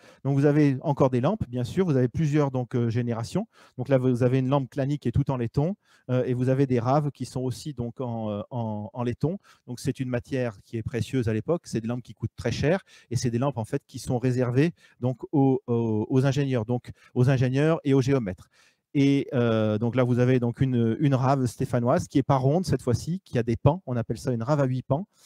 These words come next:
Elle est toute en laiton. Euh, vous avez, vous retrouvez donc un système de fermeture un peu particulier, puisque vous voyez le, le fermoir, euh, a, dans le fermoir, vous avez, euh, vous avez l'évent, euh, qui permet donc à l'air de rentrer, euh, dans, dans la lampe.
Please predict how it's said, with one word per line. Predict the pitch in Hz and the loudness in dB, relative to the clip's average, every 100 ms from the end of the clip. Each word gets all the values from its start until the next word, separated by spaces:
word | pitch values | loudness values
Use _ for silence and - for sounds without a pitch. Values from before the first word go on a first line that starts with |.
| - - | -20 -4
Elle | 123 | 2
est | 127 | 4
toute | 170 | 4
en | 156 | 4
laiton. | 127 - 175 233 _ _ - | 2 0 -2 -4 _ _ -4
Euh, | 143 131 123 120 120 117 113 113 113 110 113 | 0 2 2 0 0 0 0 -2 -2 -2 -2
vous | 127 147 | 2 4
avez, | 139 147 | 6 6
vous | 147 156 | 8 8
retrouvez | 156 147 156 | 6 4 2
donc | 139 147 | 2 0
un | |
système | 139 143 147 | -2 -4 -2
de | 139 | 0
fermeture | - 139 - 135 - | -2 -4 -4 -4 -2
un | |
peu | 151 165 | -2 0
particulier, | 135 - - 139 165 | -2 -6 -8 -4 -4
puisque | 208 139 - 143 | -2 -6 -2 0
vous | 131 | 0
voyez | 131 143 | 0 2
le, | 123 | 2
le | 123 131 | 2 0
fermoir, | 151 135 139 139 135 - _ _ - | -2 -4 -2 -2 -4 -12 _ _ -6
euh, | 131 120 117 113 113 110 - - | -2 -2 -2 -2 -2 -6 -8 0
a, | 135 139 - _ _ _ _ _ _ | 2 0 -4 _ _ _ _ _ _
dans | 120 156 | 0 2
le | 165 | 4
fermoir, | 156 147 135 156 165 | 2 0 0 -2 0
vous | 139 | 0
avez, | 127 127 151 165 - | 0 2 0 -2 -6
euh, | 143 117 113 113 | -4 -2 -2 -2
vous | 120 131 | 0 2
avez | 139 | 4
l'évent, | 139 135 139 160 _ _ _ 123 | 4 4 2 -2 _ _ _ -6
euh, | 117 | -6
qui | 123 | -6
permet | - 127 139 | -2 0 2
donc | 131 - | 0 0
à | 127 | 0
l'air | 139 127 | 2 2
de | |
rentrer, | 120 123 - 143 _ _ - | 0 -2 -4 -8 _ _ -6
euh, | 110 | -2
dans, | 123 123 113 | 0 0 0
dans | 123 | 0
la | 110 | 0
lampe. | 92 | -4